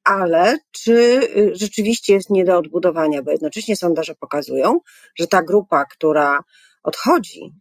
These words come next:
od Zjednoczonej Prawicy, e, nie idzie specjalnie daleko, nie przechodzi na drugą stronę rzeki do opozycji, tylko gdzieś, no właśnie, gdzie ona jest?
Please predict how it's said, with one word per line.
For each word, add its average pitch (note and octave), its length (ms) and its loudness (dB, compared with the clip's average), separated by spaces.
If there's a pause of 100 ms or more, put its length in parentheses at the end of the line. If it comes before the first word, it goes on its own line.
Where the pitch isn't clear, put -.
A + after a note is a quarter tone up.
od E3 120 -4
Zjednoczonej E3 580 0
Prawicy, D#3+ 680 -2 (540)
e, F#3 260 2
nie A3 240 4
idzie D#4 140 -2
specjalnie C#4 500 2
daleko, B3 520 2
nie E3 140 -2
przechodzi G#3 420 0
na F#3 140 4
drugą F3 260 0
stronę E3+ 360 0
rzeki D3+ 340 -6
do F#3+ 160 2
opozycji, F3 760 -2
tylko C4 380 0
gdzieś, - 720 -4
no A#3 120 -2
właśnie, C#3+ 420 -2
gdzie F#3 160 0
ona F3+ 160 0
jest? - 380 -10